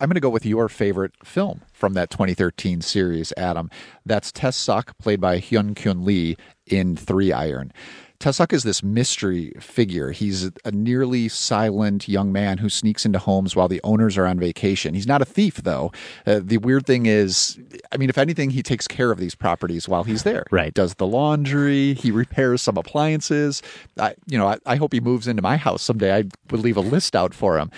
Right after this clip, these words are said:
Speaker 1: And then when the owners do return, it's sort of like this benevolent spirit has been around to tidy things up.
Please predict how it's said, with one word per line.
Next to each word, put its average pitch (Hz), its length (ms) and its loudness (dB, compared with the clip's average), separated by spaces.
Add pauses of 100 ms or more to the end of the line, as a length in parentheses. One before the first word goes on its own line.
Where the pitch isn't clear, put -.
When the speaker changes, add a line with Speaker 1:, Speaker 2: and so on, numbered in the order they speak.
Speaker 1:
And 135 120 0
then 156 100 2
when 175 120 2
the 135 100 2
owners 123 240 0
do 123 120 0
return, 110 460 2
it's 95 160 -2
sort 110 220 2
of 101 100 -2
like 95 400 2
this 95 300 -2
benevolent 95 460 -2
spirit 90 360 0
has 90 200 -2
been 87 140 0
around 85 260 0
to - 60 -2
tidy 92 300 -2
things 85 320 -4
up. 80 200 0